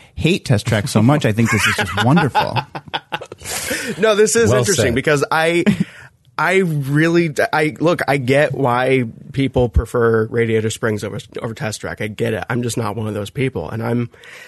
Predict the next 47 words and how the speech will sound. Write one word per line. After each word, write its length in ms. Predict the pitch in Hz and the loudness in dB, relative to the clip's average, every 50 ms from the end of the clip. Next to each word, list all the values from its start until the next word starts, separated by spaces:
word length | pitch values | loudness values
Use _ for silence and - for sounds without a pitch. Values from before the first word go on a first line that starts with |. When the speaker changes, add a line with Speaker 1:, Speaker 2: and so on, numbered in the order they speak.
| - - - - - - | -20 -20 -20 -20 -6 -2
Speaker 2:
you 100 | 160 143 | 0 2
know, 100 | 123 117 | 2 2
as 180 | 120 123 127 | 0 0 0
we 80 | 135 127 | 0 0
covered 280 | - 139 139 127 135 | 0 2 2 2 2
at 80 | 123 110 | 0 -2
the 40 | 110 | -4
beginning, 380 | 95 117 147 160 151 131 117 | -2 0 2 2 2 2 2
I'm 180 | 117 117 117 117 | 2 2 2 2
not 240 | 120 120 127 123 117 | 0 0 2 2 0
a 60 | 117 | 0
stranger 380 | - - 127 123 127 117 120 113 | 0 0 -2 -2 -2 -2 -2 -4
to 80 | 113 | -4
having 300 | 104 120 120 113 117 117 117 | -4 -4 -2 0 0 2 2
unpopular 500 | 113 110 120 110 110 - 110 101 90 92 | 0 0 -2 -4 -6 -6 -6 -4 -4 -4
opinions. 540 | - - 139 135 127 107 98 90 90 - - - | -4 -4 -4 -4 -2 -2 -4 -4 -6 -10 -10 -6
Um, 480 | - 120 120 113 110 110 107 110 98 - _ - - - | -2 0 0 2 2 0 0 -2 -4 -6 _ -10 -6 -2
and 200 | 131 135 127 120 | 0 2 2 2
so 640 | - - - 139 131 127 123 120 120 113 - - - _ _ _ _ _ _ _ _ _ _ _ _ _ _ _ _ _ _ _ _ _ _ _ - | 0 0 2 2 4 4 4 4 4 2 0 -4 -12 _ _ _ _ _ _ _ _ _ _ _ _ _ _ _ _ _ _ _ _ _ _ _ -2
I 80 | 143 143 | -2 2
think 200 | - 190 202 190 | 2 2 2 4
this 120 | 226 220 | 2 2
is 100 | 226 196 | 2 2
gonna 160 | 175 196 185 | 2 2 4
be 100 | 170 170 | 4 4
an 80 | 160 156 | 4 4
interesting 300 | 160 151 - - 160 143 | 4 2 2 0 0 0
discussion. 560 | 117 127 - - 143 131 123 - 123 104 92 - | 0 0 0 0 0 0 0 0 -2 -4 -4 -2
If, 360 | - 131 131 - - - - - - | 0 0 0 0 -4 -12 -12 -2 0
if 260 | 143 135 127 120 127 - - | 2 2 2 0 0 0 -2
I, 260 | 135 - - - - - | -2 -2 -4 -8 -10 -6
I, 220 | - - 143 131 - - - | -2 -2 -2 -2 -2 -4 -2
I 100 | - 139 | 0 0
don't 340 | 127 117 151 151 156 - - | 2 2 4 4 4 4 2
know 540 | - 147 147 143 143 143 139 131 127 - - - | 2 2 4 6 6 6 6 6 4 2 0 -2
how 240 | 131 117 143 143 139 | 0 0 2 2 4
much 260 | 151 156 143 - - 165 | 4 4 2 2 2 2
of 60 | 160 | 2
a 60 | 165 | 2
fight 360 | 113 - - 147 156 147 131 | 2 2 0 0 0 2 2
I 80 | 135 143 | 0 0
can 220 | - 156 143 143 | 2 0 0 2
put 160 | - 147 131 127 | 4 4 4 4
up, 180 | 131 131 - | 4 2 0
to 80 | - 139 | 0 2
be 140 | 131 131 131 | 2 4 4
honest, 400 | 127 131 147 175 190 - - | 4 4 4 2 2 0 -4